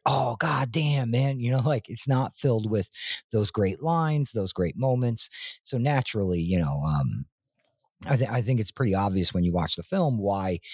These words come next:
everybody was more amused with the Cenobites than they were with, like, Julia and Frank. They're, they're interesting characters, don't get me wrong, but the Cenobites are really, like, what gra-, you know, you see Butterball and the female Ch-, Cenobite and Chatterer and,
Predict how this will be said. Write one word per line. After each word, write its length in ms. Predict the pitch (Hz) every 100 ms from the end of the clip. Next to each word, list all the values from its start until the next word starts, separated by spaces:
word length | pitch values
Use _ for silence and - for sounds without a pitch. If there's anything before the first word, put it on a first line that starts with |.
| - -
everybody 360 | 127 123 117 107
was 180 | 104
more 240 | 123 123 113
amused 640 | 107 113 117 107 98 -
with 260 | 98 98 -
the 360 | 110 107 87 -
Cenobites 540 | 135 120 101 92 -
than 160 | 95 92
they 100 | 87
were 180 | 92
with, 200 | 87 85
like, 160 | 90 78
Julia 360 | 90 82 80 73
and 140 | 78
Frank. 360 | - 131 76 -
They're, 160 | 127 127 - - - - -
they're 160 | 120 117
interesting 400 | 120 110 - 87
characters, 480 | 165 165 120 92 -
don't 160 | 101
get 140 | 95 78
me 100 | 90
wrong, 340 | 131 131 87 80
but 160 | 82 - - - -
the 60 | 104
Cenobites 560 | - 151 110 95 90 92
are 80 |
really, 340 | 85 117 101 92
like, 240 | 82 80 - -
what 200 | 110 71
gra-, 140 | 98 -
you 140 | 131
know, 80 | 98
you 160 | 85 90
see 360 | - 65 67 - - - - 113
Butterball 640 | 107 101 101 87 87 85 - - -
and 160 | 82 76
the 40 |
female 440 | - 120 110 104
Ch-, 140 | 98 -
Cenobite 520 | - 104 95 92 87
and 140 | 78 78
Chatterer 760 | 120 113 107 104 101 98 98 78
and, 260 | 76 78